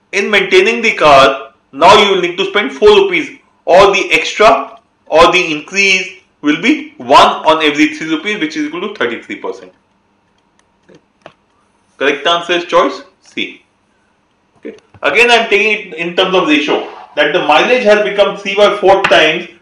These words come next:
That means the fu-, fuel requirement will become four by three times. And to me, this is a critical item. I hope you understand this one. Mileage becomes three by four times. That means the fuel required becomes four by three times.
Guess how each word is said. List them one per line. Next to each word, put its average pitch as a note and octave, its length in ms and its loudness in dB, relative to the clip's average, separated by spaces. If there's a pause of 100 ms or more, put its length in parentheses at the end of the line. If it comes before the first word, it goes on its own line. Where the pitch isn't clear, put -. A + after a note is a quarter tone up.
That D#3+ 220 0
means F#3 100 -6
the F#3 140 0
fu-, G#3 340 -4
fuel A3 340 -2
requirement F3+ 580 2
will F3 140 0
become - 560 -2
four D#3+ 220 0
by D3+ 220 4
three C3+ 180 -6
times. C3 260 -2
And D3 200 -2
to F3+ 100 -2
me, G3 180 -4
this E3+ 160 0
is E3+ 80 -8
a F3 120 -2
critical C#3+ 420 -4
item. E3+ 320 0
I D#3 140 2
hope F3+ 220 0
you E3 140 0
understand C#3+ 460 -4
this C#3+ 140 -10
one. - 300 -4 (420)
Mileage D#3 420 4
becomes G#3 340 0
three F3 160 -4
by G3+ 220 4
four G3+ 220 2
times. A#3 360 -2 (280)
That D#3+ 240 4
means G3+ 120 -4
the - 140 2
fuel G#3 220 -6
required F#3 420 2
becomes A3 300 -2
four D3+ 180 0
by C3+ 200 2
three - 180 -8
times. G#2 260 -8